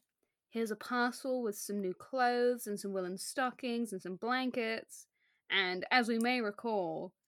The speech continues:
that <laughs> Jondrette, when discussing that this old man was gonna come over, was like, "I bet he's just gonna give me stuff.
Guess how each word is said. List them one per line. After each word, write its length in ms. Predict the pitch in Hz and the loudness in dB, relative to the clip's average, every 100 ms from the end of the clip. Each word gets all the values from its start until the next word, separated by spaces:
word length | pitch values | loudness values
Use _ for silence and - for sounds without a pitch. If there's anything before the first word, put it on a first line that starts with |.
| _ _ _ _ _ _ _ | _ _ _ _ _ _ _
that 340 | 208 220 175 - | 2 4 4 2
<laughs> 40 | - | 0
Jondrette, 880 | 240 247 240 254 262 240 226 214 220 | 0 0 6 6 6 4 4 4 2
when 400 | 214 202 202 196 | 2 2 -2 -4
discussing 720 | 208 - 214 208 - 190 190 | -6 -2 -2 -2 -2 -2 0
that 120 | - | -2
this 120 | 202 | 0
old 160 | 208 196 | -2 2
man 200 | 208 196 | 2 2
was 140 | 190 | -2
gonna 120 | 190 185 | -6 -6
come 140 | 202 | -2
over, 340 | 202 196 180 170 | 0 0 -2 -2
was 220 | 170 170 | -2 -2
like, 160 | 165 - | -2 0
"I 40 | |
bet 200 | 185 240 | 4 4
he's 140 | 262 277 | 4 2
just 180 | 262 240 | 0 0
gonna 160 | 214 | 0
give 200 | 220 214 | 0 -2
me 120 | 202 | -4
stuff. 720 | 190 - - 196 - - - | -6 -10 -2 0 0 -6 -20